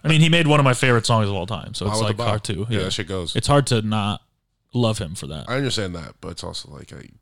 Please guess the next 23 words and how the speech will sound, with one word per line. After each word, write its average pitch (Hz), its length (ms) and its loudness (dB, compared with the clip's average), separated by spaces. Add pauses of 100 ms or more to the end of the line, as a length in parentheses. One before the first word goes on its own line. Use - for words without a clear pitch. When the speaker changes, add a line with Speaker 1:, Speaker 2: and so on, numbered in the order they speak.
Speaker 2:
yeah, 71 140 -20 (120)
we're, - 180 -20 (120)
I 82 100 -16 (160)
think 78 200 -20
we're 76 60 -20
good 76 180 -20
in 73 60 -20
Kid - 180 -20
Rock. 73 220 -20 (160)
I - 20 -20
think 110 200 -6
we've, 101 220 -6
uh, 82 360 -12
evolved 80 360 -14
past - 360 -8
the 78 80 -16
need 73 200 -16
for - 140 -20
Kid - 220 -20
Rock - 220 -20
in 67 60 -20
music. - 300 -20
Speaker 1:
Sure. 90 300 -6